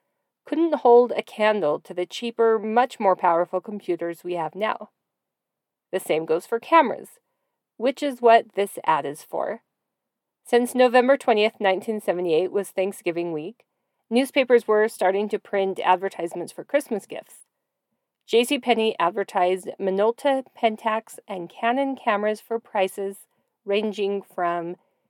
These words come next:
two hundred sixty dollars to three hundred and thirty dollars. If inflation is taken into consideration, those same cameras would cost between a thousand and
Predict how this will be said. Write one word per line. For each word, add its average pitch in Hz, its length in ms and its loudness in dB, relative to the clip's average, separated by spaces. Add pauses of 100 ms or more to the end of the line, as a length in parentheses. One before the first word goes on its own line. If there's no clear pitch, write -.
(360)
two 311 160 -2
hundred 294 300 0
sixty 247 300 -4
dollars 202 420 4
to 226 240 0
three 190 320 -4
hundred 185 320 -2
and 170 240 -10
thirty 165 300 -8
dollars. - 460 -6 (880)
If 233 160 0
inflation 233 580 0
is 254 160 -2
taken 240 320 0
into 226 180 0
consideration, 202 840 -6 (560)
those 214 300 4
same 285 240 0
cameras 220 380 0
would 226 120 -2
cost 196 340 -2
between 202 320 -10
a 185 60 -2
thousand 226 520 -2
and 226 200 -8